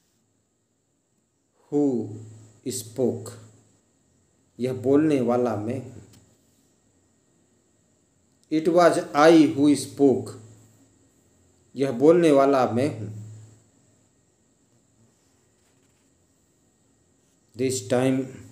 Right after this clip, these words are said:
there were no grounds for doubt,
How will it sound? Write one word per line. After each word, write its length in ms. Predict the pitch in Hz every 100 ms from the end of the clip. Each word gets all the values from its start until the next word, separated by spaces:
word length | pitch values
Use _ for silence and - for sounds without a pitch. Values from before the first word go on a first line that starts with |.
| - _ _ _ _ _ -
there 320 | 110 131 123
were 200 | 123 123 117
no 180 | 135 131 117 - -
grounds 500 | 98 123 135 131 110 -
for 220 | - 117 110
doubt, 340 | 113 127 -